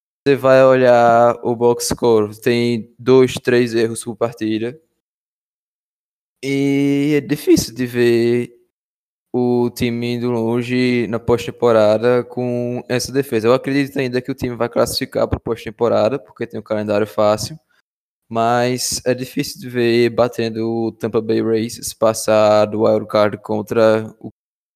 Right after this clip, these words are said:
que provavelmente vai ser o Toronto Blue Jays. Difícil ver o Red Sox batendo o Rays numa série de cinco jogos por causa dessa defesa.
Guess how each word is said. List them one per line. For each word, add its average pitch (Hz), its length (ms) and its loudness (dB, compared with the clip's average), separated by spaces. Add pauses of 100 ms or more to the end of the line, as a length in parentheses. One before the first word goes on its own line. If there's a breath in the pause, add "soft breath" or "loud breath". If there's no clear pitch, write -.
(460)
que - 80 -16
provavelmente 120 600 -2
vai 120 140 2
ser 123 160 -4
o 123 200 0
Toronto 117 320 -2
Blue 113 180 -6
Jays. 117 460 -2 (880)
Difícil 127 480 -6
ver 113 320 -2
o 113 100 -2
Red 117 180 -2
Sox 113 200 0
batendo 110 380 -6
o 110 80 -2
Rays - 440 -4 (280)
numa 107 640 -4
série 107 280 0
de - 60 -10
cinco 117 280 -6
jogos 110 340 0
por - 120 -20
causa 104 220 0
dessa 104 140 -8
defesa. 104 460 -4